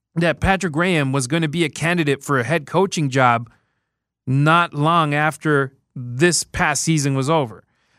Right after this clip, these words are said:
Unfortunately, things didn't go the way the Raiders defense happened,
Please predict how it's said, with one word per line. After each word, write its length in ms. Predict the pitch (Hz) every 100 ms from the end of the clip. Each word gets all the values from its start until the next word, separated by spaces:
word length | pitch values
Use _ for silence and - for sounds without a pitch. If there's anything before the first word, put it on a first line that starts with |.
| -
Unfortunately, 720 | 95 - 123 139 180 185 196
things 420 | - 98 127 139
didn't 240 | 156 165 151
go 160 | 165
the 100 | 180
way 200 | 175 190
the 100 | 190
Raiders 380 | 175 196 202 160
defense 400 | 220 226 175 143
happened, 440 | 151 143 156 147